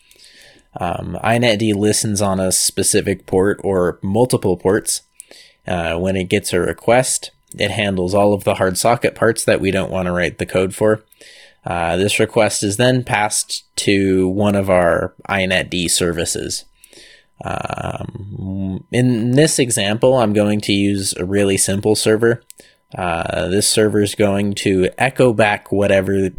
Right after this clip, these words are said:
request the user sends. I'm going to call this service Echo D. Um, so I net D will pass the request to Echo D as text.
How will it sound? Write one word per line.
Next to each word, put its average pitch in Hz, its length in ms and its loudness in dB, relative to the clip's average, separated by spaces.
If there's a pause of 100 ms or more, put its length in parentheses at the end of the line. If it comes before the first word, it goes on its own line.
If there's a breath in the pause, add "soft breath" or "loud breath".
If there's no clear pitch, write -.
request - 640 0
the 98 120 4
user 92 360 2
sends. 101 540 0 (720 loud breath)
I'm 104 140 -2
going 98 240 0
to 92 80 -4
call 95 240 2
this 92 180 0
service 90 640 -2
Echo 135 380 4
D. 110 320 0 (1600 loud breath)
Um, - 360 -10
so 113 160 2
I 120 200 4
net 139 200 4
D 120 220 4
will 113 220 0
pass 101 280 -2
the 98 140 0
request 92 520 0
to 92 300 0
Echo 92 360 0
D 101 340 0 (180)
as 90 300 -2
text. - 560 -2